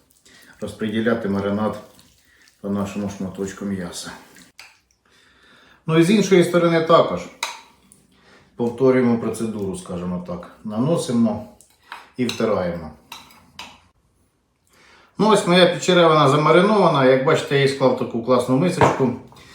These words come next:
Влізла добре. Тепер накриваю кришкою і поставлю в холодильник маринуватись. Е, скажу, що маринувати я буду, ну, до вечора. У мене зараз майже перша година.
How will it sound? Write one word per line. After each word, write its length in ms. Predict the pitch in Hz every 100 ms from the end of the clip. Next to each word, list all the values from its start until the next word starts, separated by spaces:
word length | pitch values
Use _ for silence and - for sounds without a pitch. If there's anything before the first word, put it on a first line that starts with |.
| - -
Влізла 380 | 123 135 117 117
добре. 540 | 135 170 139 123 - -
Тепер 280 | - 139
накриваю 520 | 139 131 147 139 139 -
кришкою 400 | 165 - - 117
і 40 |
поставлю 500 | 117 117 147 135 123
в 60 | 117
холодильник 580 | 117 113 139 123 113
маринуватись. 800 | 117 - 120 117 104 98 90 - - - - - -
Е, 240 | 135 117 117
скажу, 360 | - 160 190
що 180 | 190 170
маринувати 600 | 160 202 165 175 170 -
я 300 | 147 135 151
буду, 320 | 135 135 135
ну, 220 | 143 208 156
до 160 | 156
вечора. 680 | 175 170 139 120 92 87 - - - - -
У 40 |
мене 200 | 143 135
зараз 460 | 131 139 131 - 139
майже 300 | 135 127 131
перша 360 | 139 123 -
година. 640 | 120 127 131 147 117 95